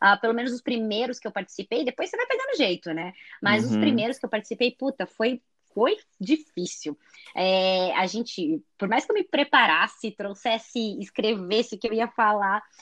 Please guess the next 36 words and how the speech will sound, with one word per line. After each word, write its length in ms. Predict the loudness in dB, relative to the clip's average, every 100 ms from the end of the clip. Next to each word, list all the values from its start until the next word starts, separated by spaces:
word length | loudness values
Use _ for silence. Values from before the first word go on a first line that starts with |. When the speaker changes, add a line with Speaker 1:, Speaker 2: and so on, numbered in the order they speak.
| _
Speaker 1:
sempre 440 | _ 0 2 2 -2
tinha 640 | -2 -4 0 2 4 2 0
aquela, 680 | -2 0 0 2 2 0 -4 -14 _ _ _ _ _ -20 -20 -20 _ _ _ _ _ -16 -16 _ _ -10
a, 180 | -8 -8 -10
tinha 140 | -4 -2
alguma 260 | 0 -4 2
coisa 400 | 4 6 4 0
que 100 | 0
emperrava 560 | 2 0 2 2 2
e 60 | -2
a 40 |
gente 140 | -4 -6
não 100 | -6
conseguia 420 | -8 -8 -8 -4
falar, 400 | -4 -4 -4 -6
né? 160 | -8 -8
Por 120 | -8
exemplo, 380 | -6 -8 -10 -10 -12
eu 100 | -10
tenho 200 | -4 -4
uma 160 | -4 _ _ _ _
puta 220 | -2 -2 -2
dificuldade 640 | -6 -4 2 4 4 2
de 100 | -6
falar 340 | -2 2 2
a 40 | 2
palavra 720 | 0 -2 0 0 0 -2 -4 _ _ -6
regras 800 | 0 2 0 -4 -6 -12 _ -14
em 100 | -10
inglês. 580 | -8 -8 -8 -8 -10 -6
Eu 160 | -4 0
nunca 540 | 2 4 4 2 -4
sei 340 | -4 -2 -2
se 140 | -2 -2
é 80 | 0
rollers, 720 | 2 2 2 2 2 -2